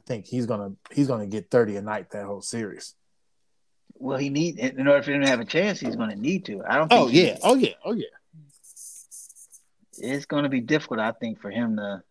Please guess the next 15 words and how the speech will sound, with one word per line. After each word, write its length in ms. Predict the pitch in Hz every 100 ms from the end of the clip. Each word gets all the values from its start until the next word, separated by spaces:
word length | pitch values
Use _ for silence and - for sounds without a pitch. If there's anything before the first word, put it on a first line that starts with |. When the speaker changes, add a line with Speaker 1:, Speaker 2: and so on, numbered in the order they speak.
| _ _ - 98 98 -
Speaker 2:
you 140 | - 156
know, 180 | 139 113
'cause 160 | 131
they 140 | 151 165
don't 120 | 156
have, 340 | 151 143 139 - _ _ _ _ _ _ _ _ _ _ _ _ _ _
well, 240 | 190 208
it, 320 | 214 226 214 214
it 80 |
depends 340 | 185 202 226 196
on 180 | 185 170
how 240 | 175 156 147 135 _ -
m-, 200 | 139 135 139
the 160 | 139
Brooklyn, 580 | 117 156 156 143 123 120